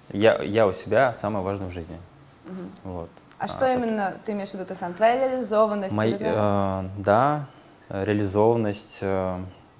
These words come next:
Speaker 1: реализованность в разных сферах жизни, то есть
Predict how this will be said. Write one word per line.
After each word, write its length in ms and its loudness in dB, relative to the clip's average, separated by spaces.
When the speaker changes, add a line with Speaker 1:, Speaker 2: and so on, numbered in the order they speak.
Speaker 1:
реализованность 840 0
в 600 -6
разных 340 2
сферах 340 -2
жизни, 380 -6
то 140 -10
есть 280 -10